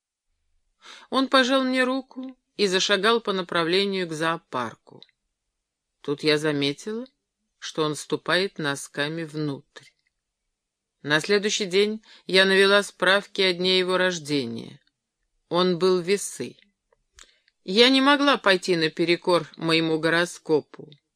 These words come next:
Итак, судьба моя и впредь оставалась девой.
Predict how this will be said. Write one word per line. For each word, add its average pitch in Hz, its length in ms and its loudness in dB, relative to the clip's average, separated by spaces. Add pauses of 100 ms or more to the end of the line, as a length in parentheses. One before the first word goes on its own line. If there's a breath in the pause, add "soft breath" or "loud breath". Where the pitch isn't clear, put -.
(520)
Итак, - 800 0
судьба 170 600 0
моя 254 560 -2 (140)
и 175 160 2
впредь - 840 -2 (100)
оставалась 147 1080 -4 (140)
девой. 135 720 -10